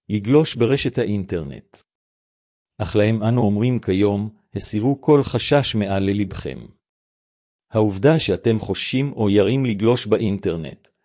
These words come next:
ותהא הסיבה אשר תהא, עשויה לעבוד לטובתכם, מפני שרשת האינטרנט חשופה אף למעשי מרמה, ובשל החשש שלכם,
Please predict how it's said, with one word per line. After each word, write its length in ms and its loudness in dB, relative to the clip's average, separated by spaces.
ותהא 300 0
הסיבה 420 2
אשר 240 0
תהא, 340 0
עשויה 400 2
לעבוד 400 4
לטובתכם, 760 -2
מפני 360 -2
שרשת 480 0
האינטרנט 560 -2
חשופה 560 -2
אף 220 -4
למעשי 480 0
מרמה, 520 0
ובשל 340 -2
החשש 600 -2
שלכם, 500 -6